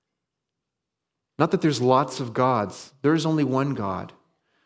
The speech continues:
There's the God of all the world, all the universe. But the God of Israel is the only God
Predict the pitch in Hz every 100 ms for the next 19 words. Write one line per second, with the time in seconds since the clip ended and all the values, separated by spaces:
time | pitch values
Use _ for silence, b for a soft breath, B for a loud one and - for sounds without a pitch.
0 | _ _ _ - 123 151 156 170 151 151
1 | 185 196 170 147 156 180 147 151 165 185
2 | 170 143 185 208 143 110 92 - - -
3 | - - _ _ _ _ _ _ _ _
4 | _ _ _ _ _ _ - 135 151 165
5 | 170 180 214 156 120 90 92 - _ _
6 | _ _ _ _ _ _ - 160 175 175
7 | 147 156 151 151 151 139 113 101 92 92